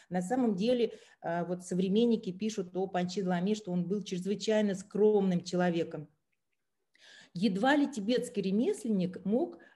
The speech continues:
столь своевольно трактовать образ вот почтенного, уже пожилого ламы. Дзанабазар же, талантливый юный принц, а, из вольнолюбивой страны,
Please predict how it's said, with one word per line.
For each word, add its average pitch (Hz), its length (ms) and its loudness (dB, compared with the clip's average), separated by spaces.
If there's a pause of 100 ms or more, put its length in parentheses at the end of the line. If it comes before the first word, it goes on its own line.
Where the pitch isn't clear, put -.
(100)
столь 262 320 -2
своевольно 214 720 2
трактовать 202 580 -2
образ 208 420 -2
вот 180 220 -8
почтенного, 226 640 -2
уже 175 240 0
пожилого 196 560 -2
ламы. 196 480 -2 (320)
Дзанабазар 214 680 0
же, 180 140 -4
талантливый 190 680 -2
юный 196 340 0
принц, 190 460 -4 (360)
а, 165 200 -4
из 160 160 -4
вольнолюбивой 185 640 0
страны, 202 640 0